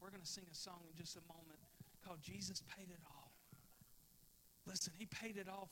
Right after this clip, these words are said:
for you. He paid it all so that you could have eternity with him. And if you have not given your life to him today, today is the perfect moment to do that. Altar is gonna be open. I'll be down here. I'll be happy to pray with you.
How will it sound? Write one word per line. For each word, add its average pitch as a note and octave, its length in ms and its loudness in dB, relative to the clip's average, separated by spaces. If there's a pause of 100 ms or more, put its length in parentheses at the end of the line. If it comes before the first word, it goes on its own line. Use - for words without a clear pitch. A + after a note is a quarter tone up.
for F3 80 -4
you. F3 260 -2 (1500)
He G#3+ 80 6 (140)
paid B3 160 12
it G#3+ 100 8
all A3+ 240 12
so G#3+ 140 4
that G3+ 240 4
you A#3+ 240 8
could G3+ 160 0
have G#3+ 220 10
eternity A3 580 2
with F#3+ 160 4
him. G#3+ 260 2
And G3 80 2
if F#3+ 140 0
you C4+ 120 6
have B3 120 4
not B3 240 4
given B3+ 240 6
your B3 160 2
life B3 240 6
to B3 80 2
him A#3 180 2
today, F#3+ 380 4 (600)
today F#3+ 320 4
is D#3+ 100 0
the D3+ 80 -4
perfect - 480 -4
moment D#3+ 320 -6
to - 140 -8
do D3 180 -4
that. - 240 -6 (1040)
Altar F#3+ 300 2
is E3+ 80 -4
gonna F3+ 160 -4
be E3 180 0
open. E3+ 320 -2
I'll E3+ 140 -2
be F3 100 2
down E3 360 -4
here. E3 260 -6 (840)
I'll F3 80 2
be D#3+ 140 6
happy E3+ 240 8
to D3+ 100 2
pray F#3 320 6
with E3+ 140 4
you. F3 240 6